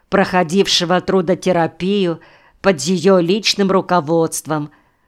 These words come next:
с наказом купить мяса побольше, рублей на двадцать.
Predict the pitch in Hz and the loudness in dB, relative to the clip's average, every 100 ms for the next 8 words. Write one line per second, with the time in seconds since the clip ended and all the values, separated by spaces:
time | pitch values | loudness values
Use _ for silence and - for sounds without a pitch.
0 | _ _ - - 196 185 185 196 214 220 | _ _ -6 0 2 2 0 0 0 0
1 | 190 208 196 - 196 214 269 - 165 170 | 0 -4 -4 -2 -2 -2 -4 -4 -4 0
2 | 190 214 - 190 190 170 143 165 170 165 | 0 -2 -2 -2 0 0 0 -2 0 0
3 | - - 165 165 _ _ _ - 185 185 | -2 -4 -6 -8 _ _ _ -2 2 2
4 | 156 170 180 214 233 - 190 185 156 139 | 0 0 2 2 0 0 2 2 0 0
5 | 170 165 156 - 160 156 - | 2 2 -2 -6 -6 -8 -14